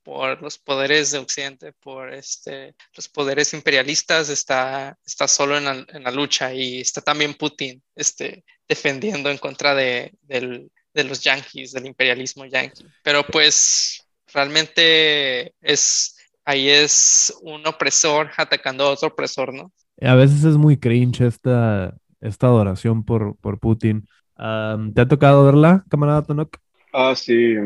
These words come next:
Speaker 3: es extraño porque es una de las cosas que tienen en común,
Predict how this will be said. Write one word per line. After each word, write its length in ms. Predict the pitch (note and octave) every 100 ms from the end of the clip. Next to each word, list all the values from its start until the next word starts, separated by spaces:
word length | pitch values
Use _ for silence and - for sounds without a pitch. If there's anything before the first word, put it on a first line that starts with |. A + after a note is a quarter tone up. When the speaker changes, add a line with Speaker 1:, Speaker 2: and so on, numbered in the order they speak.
| G2+ -
Speaker 3:
es 160 | B2 D#3
extraño 540 | - A2+ A#2+ A#2+ G#2
porque 420 | G#2 - G#2+ G#2
es 260 | G#2 - -
una 140 | B2 A#2+
de 100 | B2+
las 80 |
cosas 260 | A#2+ A2+ B2+
que 100 | - -
tienen 260 | A2+ A2+
en 40 | G#2+
común, 500 | G#2 G#2 G#2+ A2